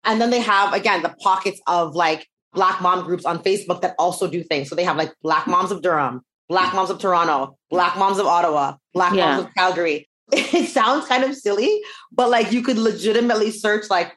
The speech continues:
Speaker 1: the neighborhood that you live in. Maybe not, like, the, the street, but, like, the town or the city.
Speaker 2: Yeah.
Speaker 1: And I'm almost positive there's gonna be a Black Moms group. The,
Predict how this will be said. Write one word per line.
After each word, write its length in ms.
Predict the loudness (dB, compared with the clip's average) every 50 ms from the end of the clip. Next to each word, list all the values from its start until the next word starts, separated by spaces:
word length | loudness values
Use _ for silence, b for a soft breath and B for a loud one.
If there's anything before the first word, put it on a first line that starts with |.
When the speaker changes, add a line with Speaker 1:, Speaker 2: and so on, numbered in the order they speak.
| -14
Speaker 1:
the 140 | -4 -2 0
neighborhood 400 | 2 2 2 2 2 0 0 0
that 140 | 0 0 0
you 80 | 0 0
live 200 | 0 0 0 0
in. 260 | -2 -2 -2 -4 -6 -8 _ _ -2
Maybe 140 | 0 0 2
not, 140 | 2 2 2
like, 160 | 0 -2 -2
the, 60 | -6 -6
the 140 | -6 -6 -6
street, 400 | -6 -4 -4 -4 -4 -4 -6 -4 -2
but, 140 | 0 0
like, 220 | 2 0 -2 -2 -4
the 80 | -6 -6
town 400 | -4 -2 0 2 2 2 2 2
or 100 | 0 0
the 100 | 0 -2
city. 500 | -2 -2 -2 0 0 0 0 -2 -2 b b b b b -4
Speaker 2:
Yeah. 260 | 0 2 2 4 2
Speaker 1:
And 80 | 2
I'm 240 | 2 0 0 0 0
almost 420 | 0 0 2 2 0 0 -2 -4 -2
positive 560 | 0 2 2 2 0 0 0 0 0 0 0 0
there's 160 | -2 -2 -2
gonna 200 | -2 -2 -2 0
be 140 | 0 0 -2
a 60 | 0
Black 300 | 0 0 0 0 0 0
Moms 200 | 0 0 0 -2 -4
group. 260 | -4 -4 -4 -4 b b b b b _
The, 180 | -4 -2 -2 0